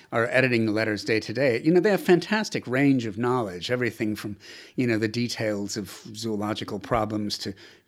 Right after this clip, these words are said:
you know, really big questions in science and religion and so forth. And we,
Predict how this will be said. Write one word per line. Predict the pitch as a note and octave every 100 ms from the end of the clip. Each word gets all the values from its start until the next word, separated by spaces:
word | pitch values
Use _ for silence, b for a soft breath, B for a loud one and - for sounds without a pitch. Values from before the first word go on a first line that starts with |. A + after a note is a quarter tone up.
| B -
you | E3 D3+
know, | A#2
really | D#3+ A3 C#3 A2+ - -
big | - D#3 A#2+
questions | D3+ B2+ - A2 G#2
in | G#2
science | B2 A2+ A2 G2+
and | G#2
religion | G2+ A#2 G#2+ G2
and | F#2
so | - G2+
forth. | G#2 G2
And | D#3+
we, | D3+